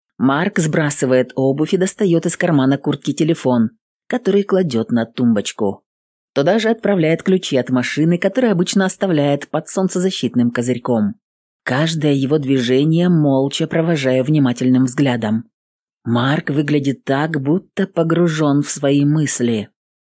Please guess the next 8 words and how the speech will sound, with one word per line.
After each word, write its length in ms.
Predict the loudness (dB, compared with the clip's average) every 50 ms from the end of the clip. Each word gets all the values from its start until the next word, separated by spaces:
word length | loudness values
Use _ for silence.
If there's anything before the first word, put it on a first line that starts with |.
| _ _ _
От 320 | -6 -4 -4 -4 _ -2
этого 360 | -4 -4 -2 -2 -4 -2 -2
я 220 | 0 0 0 2 2
напрягаюсь 640 | 0 0 0 -2 -4 -2 -2 0 0 0 0 -2 -2
с 60 | -4
головы 340 | -2 -2 0 0 0 -2 -2
до 160 | 0 0 0
ног. 400 | 2 2 0 -2 -4 -8 -14 _